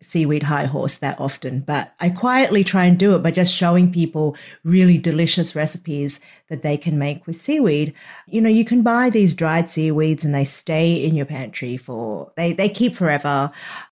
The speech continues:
It has, you know, that lovely briny flavor. It kind of tastes of the sea. Um, it's really good for you. And, you know, it keeps in your pantry for a long time. So there's actually a seaweed chapter that's super fun,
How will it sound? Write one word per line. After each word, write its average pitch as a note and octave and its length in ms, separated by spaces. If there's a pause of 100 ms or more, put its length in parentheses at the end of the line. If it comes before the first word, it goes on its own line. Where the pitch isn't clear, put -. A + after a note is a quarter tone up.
It G#3+ 160
has, G3+ 320
you G3+ 80
know, F3 140
that D#3 180
lovely F3 320
briny G#3+ 580
flavor. F#3+ 680
It - 260
kind F#3 180
of F3+ 80
tastes F3+ 320
of E3+ 140
the D3+ 80
sea. D#3 800 (560)
Um, D3+ 400
it's E3+ 240
really F#3+ 500
good D#3+ 220
for - 160
you. C#3 400 (520)
And, D#3 800 (220)
you F3+ 80
know, D3 80
it - 100
keeps F3+ 340
in F3 120
your D#3 80
pantry D3+ 400
for D3+ 180
a D3+ 80
long D3 180
time. F3 500
So F#3+ 180
there's G3+ 260
actually A3+ 360
a C#4 40
seaweed F3 380
chapter D3+ 400
that's - 340 (400)
super A#3 340
fun, D#3 640